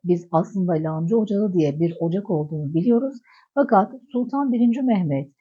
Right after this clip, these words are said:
ve onun oğlu ikinci Murat dönemlerinde de lağımcıların yer yer bazı savaşlarda görev yaptığını görsek de bunlar hakkında çok fazla bir bilgiye sahip değiliz.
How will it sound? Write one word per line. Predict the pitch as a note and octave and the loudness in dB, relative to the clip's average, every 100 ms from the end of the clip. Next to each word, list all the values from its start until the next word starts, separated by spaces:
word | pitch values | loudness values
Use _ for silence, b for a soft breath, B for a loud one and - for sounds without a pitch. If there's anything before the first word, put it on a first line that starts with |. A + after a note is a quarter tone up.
| _ - | _ -4
ve | F3+ | 0
onun | - F#3+ D4 | 4 4 6
oğlu | A#3+ A3 G#3+ | 6 4 2
ikinci | - F#3 E3+ | 0 -2 0
Murat | B3+ A#3+ F#3+ - | 0 0 -2 -4
dönemlerinde | F3 E3 E3+ E3+ F3+ C4 | -4 -2 -2 -2 -2 0
de | E3+ D#4+ _ | 0 -2 _
lağımcıların | G3 A3+ A#3 A3 G3 F#3+ A#3 - | 2 4 4 4 2 2 -2 -2
yer | F#3+ A#3+ | -2 0
yer | B3+ F#3 E3 | 2 0 0
bazı | E3+ A3 G#3+ | 0 2 2
savaşlarda | F#3 D#3+ D3+ D3+ D#3 D3 E3+ B3+ - b b | 0 -6 -6 -8 -6 -4 -2 -4 -6 b b
görev | G#3 A#3+ D4 | 2 2 4
yaptığını | G3+ E3+ - E3+ F3 E3 | 0 -2 -4 -4 -4 -2
görsek | D3 D#3+ - D#4+ A#3 | -2 -2 -2 -4 -2
de | F3+ G#3 B B - | -2 -2 B B 0
bunlar | B3+ C#4+ | 2 2
hakkında | B3+ G3 - F3 D3 | 2 0 -2 -4 -4
çok | - C4 B3 | -4 -6 -2
fazla | E3 E3 C4 B3 | -2 -2 -4 -2
bir | G3+ E3+ | -2 0
bilgiye | F3+ F3 E3+ F#3+ | -2 0 0 -2
sahip | - F3 D#3 F#3 - | -2 -4 -2 -4 -4
değiliz. | D3+ C3 C3 C#3 | -2 -2 -4 -10